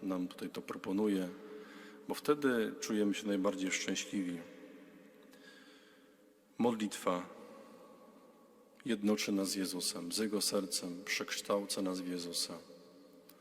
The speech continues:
Wiem, że święta Teresa z Avila mówiła o różnych stopniach modlitwy, ale mówi o pewnym momencie, kiedy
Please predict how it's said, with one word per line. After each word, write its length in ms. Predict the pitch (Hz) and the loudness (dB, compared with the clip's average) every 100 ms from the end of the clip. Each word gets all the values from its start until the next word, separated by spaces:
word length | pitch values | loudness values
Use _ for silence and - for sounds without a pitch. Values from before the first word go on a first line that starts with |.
| - - - - - | -20 -20 -20 -20 -16
Wiem, 300 | 104 104 101 | -2 4 6
że 100 | 98 | 6
święta 320 | 95 - 98 - | 4 2 2 0
Teresa 380 | - 104 - | 0 2 2
z 80 | 98 | 2
Avila 320 | 98 101 98 | 0 2 6
mówiła 380 | 98 95 104 101 | 6 4 2 4
o 40 | 98 | 4
różnych 340 | 104 104 98 | 2 0 0
stopniach 440 | - 107 - 101 | 2 2 2 0
modlitwy, 640 | 101 98 95 95 - 95 90 - - - - - - - - - - - - - - - | 2 2 2 0 -2 -4 -4 -8 -14 -16 -18 -18 -20 -20 -20 -20 -20 -20 -20 -20 -20 -6
ale 200 | - 113 | 2 6
mówi 320 | 113 117 110 110 | 6 4 4 6
o 160 | 104 | 6
pewnym 340 | 101 113 110 110 | 6 2 2 4
momencie, 480 | 107 113 110 - | 4 4 2 0
kiedy 500 | 104 107 101 104 101 | 0 0 2 2 2